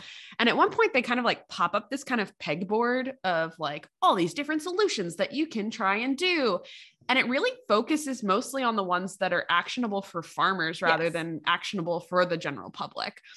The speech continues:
Speaker 1: So in that way, that's sort of why I felt like it was more of a farm.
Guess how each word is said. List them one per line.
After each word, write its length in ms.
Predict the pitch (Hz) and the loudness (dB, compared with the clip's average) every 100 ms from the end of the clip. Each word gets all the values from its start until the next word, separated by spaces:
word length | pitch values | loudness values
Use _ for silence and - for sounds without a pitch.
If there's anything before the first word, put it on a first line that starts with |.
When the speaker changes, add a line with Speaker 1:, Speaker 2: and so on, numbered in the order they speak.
| - _ | -20 _
Speaker 1:
So 160 | - 269 | 2 6
in 120 | 262 | 8
that 200 | 285 339 | 8 6
way, 140 | 285 233 | 4 4
that's 260 | 233 - - | 2 0 -10
sort 300 | - 240 226 | -4 0 2
of 100 | 214 | 2
why 260 | 185 185 175 | 2 4 2
I 60 | |
felt 260 | 185 165 101 | 0 -4 -2
like 220 | 165 175 | -4 -6
it 100 | - | -6
was 160 | 170 170 | -6 -4
more 220 | 160 151 | -2 -2
of 140 | 143 | -2
a 40 | 151 | -8
farm. 560 | - 165 156 156 156 | -4 0 0 0 -4